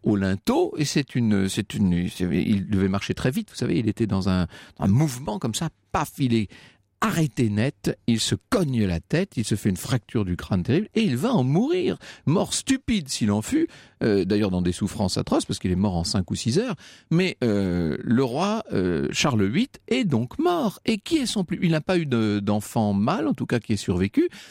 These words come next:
donc qui est son plus proche parent ? Eh bien, c'est ce duc d'Orléans qui à ce moment-là devient notre roi Louis douze. Euh, on est à cette époque, euh, je vous ai parlé donc des guerres d'Italie, il y a ce vent, euh, de nouveautés qui souffle,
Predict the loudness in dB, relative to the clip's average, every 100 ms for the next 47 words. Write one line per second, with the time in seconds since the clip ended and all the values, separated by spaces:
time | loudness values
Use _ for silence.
0 | -2 0 0 0 0 2 0 0 0 0
1 | 0 -2 -2 -4 -2 0 -2 -4 _ -2
2 | 0 0 -2 -8 -4 0 2 2 0 -2
3 | 0 -2 -2 -4 -4 -8 _ -2 -2 0
4 | 0 0 0 -2 -4 -14 -4 -2 0 -2
5 | -4 -4 -8 _ -2 0 -2 -2 -2 0
6 | 0 0 -2 -2 0 2 2 2 2 4
7 | 2 2 0 -2 -14 -20 -20 -20 -20 -2
8 | 0 2 0 -2 -2 0 2 2 0 0
9 | 0 0 0 0 0 0 0 0 2 0
10 | 0 0 0 0 2 2 0 -2 -2 -2
11 | 0 0 0 -4 -2 0 2 2 2 0
12 | 0 -2 0 0 0 0 -2 0 0 0
13 | -4 -4 0 0 0 -2 0 0 -2 -2
14 | -4 -2 0 -2 -2 0 0